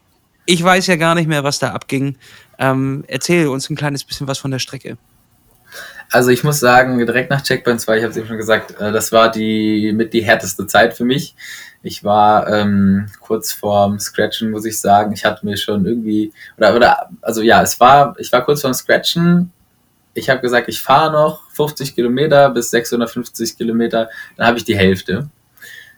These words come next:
Speaker 2: Letztendlich war es ja dann nicht mal ganz die Hälfte,
Speaker 1: Nee,
Speaker 2: aber
Speaker 1: wollte grad
Speaker 2: egal.
Speaker 1: sagen, leider nicht.
Speaker 2: Ähm,
Speaker 1: Nach neuen
Speaker 2: ja, genau.
Speaker 1: Routenänderungen leider nicht ganz die Hälfte.
Speaker 2: <laughs> Aber in meinem Kopf war das die Hälfte und die wollte ich fahren.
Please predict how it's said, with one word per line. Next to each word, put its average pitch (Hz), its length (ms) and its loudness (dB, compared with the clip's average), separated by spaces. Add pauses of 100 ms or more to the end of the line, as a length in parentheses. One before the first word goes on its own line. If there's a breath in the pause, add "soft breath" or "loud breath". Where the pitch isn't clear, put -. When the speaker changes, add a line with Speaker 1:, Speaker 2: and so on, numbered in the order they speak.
(120)
Speaker 2:
Letztendlich 110 400 0
war 110 140 4
es 110 80 0
ja 110 80 0
dann 101 240 2
nicht 113 180 -2
mal 110 140 0
ganz 117 260 0
die 123 140 -2
Hälfte, 127 300 -2
Speaker 1:
Nee, - 80 0
Speaker 2:
aber 98 300 2
Speaker 1:
wollte - 120 -8
grad - 120 -2
Speaker 2:
egal. 110 120 4
Speaker 1:
sagen, 131 160 0
leider 135 280 0
nicht. 180 340 -2
Speaker 2:
Ähm, 110 400 2
Speaker 1:
Nach 143 180 0
neuen 147 220 2
Speaker 2:
ja, 117 160 6
genau. - 180 -4
Speaker 1:
Routenänderungen 139 760 0
leider 143 260 4
nicht 143 200 -6
ganz 151 300 -2
die 127 100 -2
Hälfte. 117 460 -6
Speaker 2:
<laughs> - 40 -20 (1200 loud breath)
Aber 127 200 4
in 139 80 4
meinem 139 200 6
Kopf - 240 0
war 139 120 8
das 143 180 2
die 135 100 -4
Hälfte 139 400 4
und 120 140 0
die 139 140 0
wollte 120 180 4
ich - 140 -4
fahren. 127 440 0